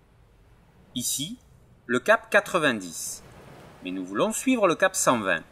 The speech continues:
Nous faisons donc glisser la règle sur le crayon, tout en maintenant le centre du demi-rapporteur sur le méridien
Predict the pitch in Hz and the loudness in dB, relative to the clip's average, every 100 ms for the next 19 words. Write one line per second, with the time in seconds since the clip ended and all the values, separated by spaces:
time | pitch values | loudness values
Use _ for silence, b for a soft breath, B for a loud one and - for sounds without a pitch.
0 | - _ _ - - - - 120 - 151 | -20 _ _ -20 -20 -20 -10 -6 -4 -2
1 | 185 190 180 147 143 214 - 220 180 147 | -2 0 0 0 -4 -6 -2 2 4 4
2 | 156 135 107 - 262 247 185 - 101 90 | 4 2 -6 -4 0 0 0 -4 -4 -4
3 | 90 269 _ _ _ _ _ - 104 107 | -6 -10 _ _ _ _ _ -20 -4 -2
4 | 127 208 208 208 196 180 160 - 185 175 | 2 2 0 -2 0 0 -2 -2 -2 -2
5 | - 110 104 - 180 165 117 104 95 - | -6 -12 -10 -4 -2 0 -2 -2 -4 -10
6 | - 190 220 - - 101 98 147 202 127 | -4 -4 -4 -10 -8 -8 -4 0 0 -2
7 | 90 87 120 | -6 -6 -8